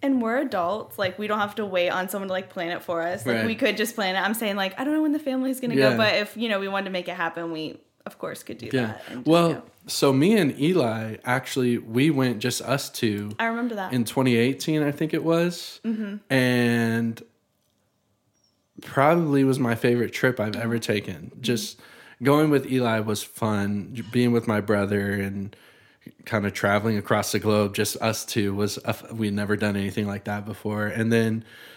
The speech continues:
Speaker 2: kinda when, when we go with the whole family, I love it, of course, but it's, uh, it's a lot harder to, like, plan things
Speaker 1: Yeah.
Speaker 2: because it's a group of thirty, forty people.
Speaker 1: Yeah.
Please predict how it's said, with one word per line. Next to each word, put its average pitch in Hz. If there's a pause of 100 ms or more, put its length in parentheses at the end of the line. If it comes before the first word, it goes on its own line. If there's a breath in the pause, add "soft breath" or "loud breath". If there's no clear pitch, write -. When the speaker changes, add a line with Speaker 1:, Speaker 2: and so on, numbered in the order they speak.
(180 loud breath)
Speaker 2:
kinda 117 (120)
when, 143 (720)
when 139
we 139
go 139
with 156
the 117
whole 135
family, 147
I 117
love 107
it, 95
of 113
course, 98
but 104 (540 soft breath)
it's, 113
uh, 95 (280)
it's -
a 120
lot 113
harder 110
to, 110
like, 95 (920)
plan 98
things 117
Speaker 1:
Yeah. 202
Speaker 2:
because 107
it's 98
a 104
group 98
of 98 (180)
thirty, 104
forty 101
people. 113
Speaker 1:
Yeah. -